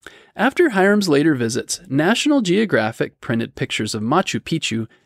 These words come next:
and people all across the world were able to appreciate the magnificent mountaintop palace. Since that time, Machu Picchu has become one of the most famous archaeological sites in the world. In nineteen forty-eight,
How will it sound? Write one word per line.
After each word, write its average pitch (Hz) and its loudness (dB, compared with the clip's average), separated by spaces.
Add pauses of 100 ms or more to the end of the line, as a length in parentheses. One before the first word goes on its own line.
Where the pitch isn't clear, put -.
and - -8
people 226 0
all 202 0
across 208 0
the 233 0
world 123 2
were 120 -6
able 131 -4
to 117 0
appreciate 123 -2 (220)
the 135 -6
magnificent 131 0
mountaintop 123 -4
palace. 113 -4 (840)
Since - 2
that 139 0
time, 117 -4
Machu 185 0
Picchu 160 -2
has 131 2
become 117 -4 (100)
one 131 2
of 120 -2
the 110 -2
most 175 0
famous 113 -2 (120)
archaeological 123 -2
sites - -4
in 117 -4
the 104 -6
world. 113 -2 (760)
In - -2
nineteen 214 0
forty-eight, 151 0